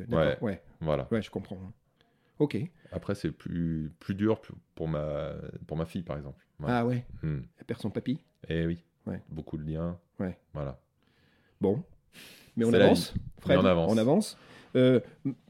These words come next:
Speaker 1: toi, à ce moment-là, t'es comment physiquement ? Mal de dos, euh, il, il toque à la porte, ça
Speaker 2: Ouais,
Speaker 1: va ?
Speaker 2: ça, ça commence à se retendre le corps, là, sur, euh, sur, euh, donc ça, on est en deux mille dix-huit, là, mon,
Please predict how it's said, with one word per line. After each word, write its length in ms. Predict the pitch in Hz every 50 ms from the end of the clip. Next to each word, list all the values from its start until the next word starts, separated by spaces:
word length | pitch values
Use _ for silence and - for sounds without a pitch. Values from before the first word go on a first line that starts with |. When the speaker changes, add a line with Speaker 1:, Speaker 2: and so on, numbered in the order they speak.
| - -
Speaker 1:
toi, 260 | - 170 170 175 196
à 60 | 208 185
ce 100 | - 202
moment-là, 220 | 175 175 170 -
t'es 120 | - - 175
comment 240 | - 170 165 165 160
physiquement ? 440 | - 151 139 151 139 - 156 147 143
Mal 220 | 143 135 143 147 139
de 100 | 151 147
dos, 440 | 143 165 170 190 208 214 214 214 202 185
euh, 360 | 175 165 151 151 151 151 147
il, 500 | 143 147 160 170 170 170 175 180 175 180
il 40 | 170
toque 200 | - 180 160 -
à 40 | 160
la 80 | 156 147
porte, 420 | - - 180 196 220 214 - 202 185
ça 60 | 95
Speaker 2:
Ouais, 300 | 104 107 110 117 117 110
Speaker 1:
va ? 60 | 101
Speaker 2:
ça, 300 | 95 104 98 95 95 92
ça 160 | - - 104
commence 340 | - - 110 107 110 107 -
à 60 | 107
se 120 | 92 - -
retendre 400 | 101 95 - 110 107 107 104 101
le 100 | 92 87
corps, 280 | - 107 107 110 104
là, 220 | 98 87 92 98 101 82 80
sur, 340 | 80 - - - 82 73 76
euh, 280 | 78 78 76 76 76 80 -
sur, 300 | 80 - - - - 82 80
euh, 380 | 80 80 78 78 80 80 82 82 - - 80 85 -
donc 160 | - 82 80 -
ça, 160 | - 87 82 92 80 - -
on 120 | 85 87
est 60 | 85
en 100 | 82 82
deux 120 | 85 85 90
mille 160 | 92 92 87
dix-huit, 400 | 90 95 90 92 107 113 113 -
là, 280 | - 90 87 87 85 85
mon, 160 | 82 82 78